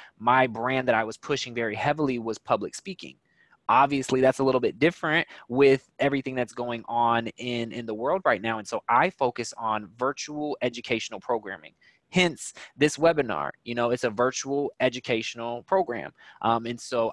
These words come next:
I'm pushing forward that I'm able to put on webinars, I'm able to do the back end logistics, I'm able to make it engaging so that people enjoy this experience. And so your brand can change, but as specific as you can make it, the better. Uh, because if somebody's looking for a specific skill set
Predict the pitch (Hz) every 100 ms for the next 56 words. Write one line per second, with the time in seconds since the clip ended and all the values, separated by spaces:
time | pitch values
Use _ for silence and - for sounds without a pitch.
0 | - 127 160 175 175 - 139 127 120 117
1 | 110 120 120 123 135 139 - - 131 104
2 | 120 120 117 110 110 107 110 104 101 120
3 | 123 - 120 123 117 101 113 120 120 113
4 | 104 113 - 110 104 104 113 120 123 113
5 | 107 117 - - 113 104 113 117 160 -
6 | - 107 - - 101 104 98 98 95 -
7 | - - 95 87 - _ - - - -
8 | 120 139 127 - - - 143 123 123 143
9 | 156 - 123 - 117 120 151 190 - -
10 | - 123 131 - 123 - 156 165 131 127
11 | 131 113 107 113 107 - 113 98 87 80
12 | - _ - 107 104 113 123 117 104 123
13 | - - 147 151 135 120 131 - 135 120
14 | 120 98 113 - - - 123 - - 117
15 | 120 - 180 196